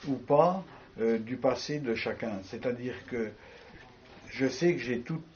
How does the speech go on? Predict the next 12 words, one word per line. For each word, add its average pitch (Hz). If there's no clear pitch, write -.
tout, 127
tout 160
loisir 143
de, 113
d'approfondir 131
les 113
descriptions, 120
euh, 110
de, 104
du, 104
des 104
personnages. 113